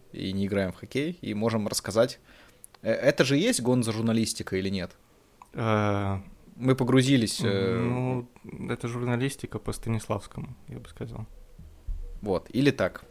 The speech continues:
Speaker 1: Или по-самурайски, чтобы, э, понять, почему трус не играет в хоккей, нужно стать трусом. Это
Speaker 2: Пройти
Speaker 1: мы тоже
Speaker 2: путь труса.
Speaker 1: сделали, вот.
Speaker 2: Трусидо
Speaker 1: Для начала
Speaker 2: это
Speaker 1: давай
Speaker 2: называется. Слышал?
Speaker 1: Э, тру-, трусидо?
Speaker 2: Да, путь труса.
Speaker 1: <laughs>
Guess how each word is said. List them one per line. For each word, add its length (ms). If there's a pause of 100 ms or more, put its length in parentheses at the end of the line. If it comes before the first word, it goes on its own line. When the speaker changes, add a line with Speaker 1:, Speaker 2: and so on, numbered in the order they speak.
Speaker 1:
Или 200
по-самурайски, 640
чтобы, 600 (240)
э, 560 (320)
понять, 260
почему 220
трус 220
не 80
играет 160
в 20
хоккей, 240
нужно 180
стать 280
трусом. 320 (100)
Это 340
Speaker 2:
Пройти 300
Speaker 1:
мы 60
тоже 180
Speaker 2:
путь 140 (180)
труса. 420 (920)
Speaker 1:
сделали, 440
вот. 280 (220)
Speaker 2:
Трусидо 360
Speaker 1:
Для 120
начала 220
Speaker 2:
это 60
Speaker 1:
давай 200
Speaker 2:
называется. 300 (1040)
Слышал? 400
Speaker 1:
Э, 220
тру-, 140
трусидо? 560
Speaker 2:
Да, 240
путь 260
труса. 400 (960)
Speaker 1:
<laughs> 80